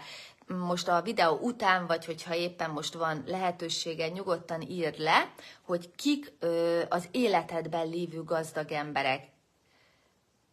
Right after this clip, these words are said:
Ha nincsen, mert elképzelhető, hogy egyáltalán nem is ismersz gazdag embert, tehát személyesen nem ismersz, akkor írd össze, hogy a médián keresztül, a bulváron keresztül, ö,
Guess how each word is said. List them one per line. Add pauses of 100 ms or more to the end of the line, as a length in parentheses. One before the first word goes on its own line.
(160)
Ha
nincsen,
mert
elképzelhető,
hogy
egyáltalán
nem
is
ismersz
gazdag
embert,
tehát
személyesen
nem
ismersz, (460)
akkor
írd
össze,
hogy (140)
a
médián
keresztül, (760)
a
bulváron
keresztül, (380)
ö,